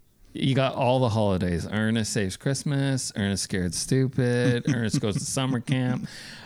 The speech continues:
Speaker 1: I mean, Ernest Goes to Jail. I mean, you got
Speaker 2: That's
Speaker 1: them
Speaker 2: a,
Speaker 1: all.
Speaker 2: oh, that's a good holiday.
Speaker 1: That's,
Speaker 2: <laughs>
Speaker 1: that's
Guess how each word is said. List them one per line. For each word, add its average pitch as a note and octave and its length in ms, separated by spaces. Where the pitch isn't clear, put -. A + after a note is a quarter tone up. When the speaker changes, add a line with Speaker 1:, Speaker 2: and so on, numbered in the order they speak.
Speaker 1:
I A#2+ 100
mean, A#2 300
Ernest C3+ 260
Goes B2+ 200
to - 100
Jail. B2+ 640
I C#3 80
mean, D3 200
you E3+ 40
got E3 120
Speaker 2:
That's F3 100
Speaker 1:
them D3+ 100
Speaker 2:
a, D#3+ 40
Speaker 1:
all. D3 220
Speaker 2:
oh, - 40
that's E3+ 160
a B2+ 40
good B2 140
holiday. A#2+ 420
Speaker 1:
That's, E3+ 280
Speaker 2:
<laughs> - 0
Speaker 1:
that's D#3+ 120